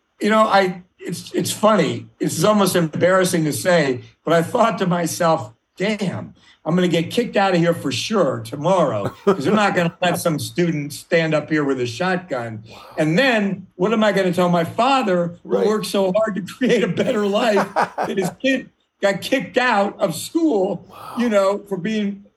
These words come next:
Speaker 1: protecting the Black Panther Party?
Speaker 2: Yes.
Speaker 1: But luckily, there weren't cell phones, so nobody got a picture of me standing there,
Speaker 2: Wow.
Speaker 1: and I was able to, I didn't get kicked out.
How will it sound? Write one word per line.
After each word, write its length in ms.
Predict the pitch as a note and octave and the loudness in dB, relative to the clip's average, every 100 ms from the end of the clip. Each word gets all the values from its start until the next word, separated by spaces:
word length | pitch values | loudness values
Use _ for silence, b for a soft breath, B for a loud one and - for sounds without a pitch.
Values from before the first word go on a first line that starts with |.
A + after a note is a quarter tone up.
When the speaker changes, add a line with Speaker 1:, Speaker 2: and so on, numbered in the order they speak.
| _ | _
Speaker 1:
protecting 580 | - E3 C4 C4+ A3+ A3 | -4 0 0 0 0 0
the 60 | G3+ | 0
Black 320 | G#3 G3+ F3+ | 0 0 0
Panther 320 | G3+ G3+ G3 | -2 0 -2
Party? 520 | - F#3 F3+ C3 G2+ | -2 0 0 -2 -6
Speaker 2:
Yes. 340 | A#2+ C3+ C3 - | -4 0 0 0
Speaker 1:
But 120 | F3 | 0
luckily, 560 | A#3+ D4+ D4+ - G#3 - _ _ | 2 0 -4 -10 -12 -12 _ _
there 80 | F#3 | -2
weren't 340 | A3 A#3 G#3+ - | 0 -2 -4 -6
cell 280 | G#3+ A#3 G3+ | 0 0 2
phones, 500 | F3+ D#3+ D#3+ E3+ - _ | 2 2 0 -2 -6 _
so 140 | - | -2
nobody 340 | F3 A3+ A3 G#3+ | 2 2 2 2
got 200 | F#3+ F#3 | 2 0
a 40 | |
picture 400 | - A#3+ - F#3 | 0 -2 0 -2
of 80 | E3+ | 0
me 120 | F3 | -2
standing 560 | E3+ - G3+ G#3 F3+ D#3 | -4 -4 -2 0 0 0
there, 400 | C3+ C3+ C3 A#2+ - | 0 0 0 -2 -12
Speaker 2:
Wow. 260 | - - - | -20 -10 0
Speaker 1:
and 120 | E3+ | 2
I 100 | E3+ | 4
was 180 | E3+ F3 | 2 2
able 260 | F#3+ F#3 F3 | 2 2 2
to, 260 | E3+ E3+ - | 2 0 -4
I 120 | F3 | 0
didn't 220 | E3+ F#3+ E3 | 0 0 0
get 200 | E3 - | -2 -2
kicked 300 | D#3+ - - | -6 -4 -4
out. 340 | C3+ G#2 - | -4 -6 -10